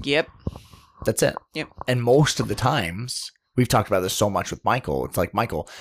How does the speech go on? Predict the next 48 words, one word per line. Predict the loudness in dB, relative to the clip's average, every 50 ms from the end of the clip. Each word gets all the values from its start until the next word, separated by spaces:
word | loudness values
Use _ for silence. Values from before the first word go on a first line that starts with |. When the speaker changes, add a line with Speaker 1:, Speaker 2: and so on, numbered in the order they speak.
| -18 -10 -6
Speaker 2:
the | -4 0
reason | 0 0 2 2 2
why | 2
we're | 2 0 -4
gonna | -6 -4
talk | -2 0 2 2 2 2
to | 0
you | 0 0
about | 0 0 0 0
blowjobs | 0 -2 -2 -2 -2 -2 -2 -2 -4 -6 -8
and | -8 -4
talk | -2 -2 -2 -2 -4
to | -6
you | -6 -4
about | -4 -4 -4 -6
condoms | -6 -8 -8 -8 -8 -10 -12 -14 -10
or | -6
talk | -4 -2 -4 -4 -4
to | -4
you | -2
about | 0 0 0 0
all | 0 0 0 0
the | 0 0
things | 0 0 0 -2 -4 -10 -14 -16 -16 -18 -18 -20 -20 -18 -14 -8 -4 -2
is | 0 0
because | 0 2 2 2 0 0 -6 -10 -14 -12
you | -10 -8 -6 -2 0 2
will | 4 6 6 6 6
learn | 4 0 -4 -6 -8
these | -10 -10 -10 -10
things." | -10 -12 -12 -14 -14 -14 -14 -14
Speaker 1:
Mm-hmm. | -14 -16 -18 _ -14 -8 -4
Speaker 2:
And | -4 -4
it's | -2 -2 -4
either | -2 -2 -2 -2 -4 -4 -6
you're | -8 -6 -6
gonna | -6 -6
learn | -6 -8 -8 -8
from | -6 -4 0
us | 0 0 0 -2 -6 -14 -18 _ _ _ _
and | -10 -10
we | -8 -8
can | -4 0
talk | 0 0 2 0
to | 0 0
you |
about | 2 2 2 2
it | 0 -2 -6